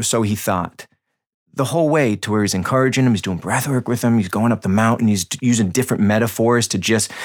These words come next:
climb this mountain of life, what ended up to be, you know, this, this guy's, I don't know, vision of himself or journey.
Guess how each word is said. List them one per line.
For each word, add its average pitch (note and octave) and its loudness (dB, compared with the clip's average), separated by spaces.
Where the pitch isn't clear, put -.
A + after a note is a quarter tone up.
climb C#3 2
this A#2 2
mountain A#2 2
of F2+ 0
life, G2 0
what F#2+ 0
ended A#2 2
up - -2
to A#2 -2
be, G2 0
you G#2 0
know, F#2 0
this, F#2+ -2
this G2 -4
guy's, F#2+ 0
I - -18
don't - -16
know, - -12
vision G#2 0
of F2+ -2
himself F2+ -4
or F2+ -4
journey. A2+ -2